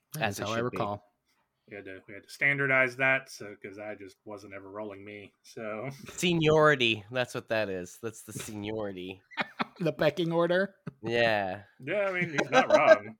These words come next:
Speaker 2: <laughs> Yeah.
Speaker 3: And you're higher because this was your idea, so.
Speaker 2: <laughs> That's why I always, that's why I always put you in the middle of the mix, Steven,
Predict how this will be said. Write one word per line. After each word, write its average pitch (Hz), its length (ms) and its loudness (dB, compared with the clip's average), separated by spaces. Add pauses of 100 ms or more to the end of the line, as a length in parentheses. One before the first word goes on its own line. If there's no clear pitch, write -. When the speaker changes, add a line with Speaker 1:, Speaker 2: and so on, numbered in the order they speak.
Speaker 2:
<laughs> - 180 -6
Yeah. 214 240 6 (1040)
Speaker 3:
And 120 100 -4
you're 147 160 6
higher 156 460 8
because 123 420 -2
this 123 160 -10
was 113 100 -8
your 113 160 -4
idea, 104 380 -4 (180)
so. 120 240 -8
Speaker 2:
<laughs> - 260 0
That's 156 220 2
why 180 200 8 (120)
I 170 60 8
always, 160 360 2
that's 151 320 4
why 156 220 8
I 147 60 10
always 139 220 4
put - 320 -2
you 135 120 0
in 135 120 0
the 131 60 0
middle 127 320 0
of 123 80 -4
the 127 100 0
mix, 135 320 -4
Steven, 98 600 -8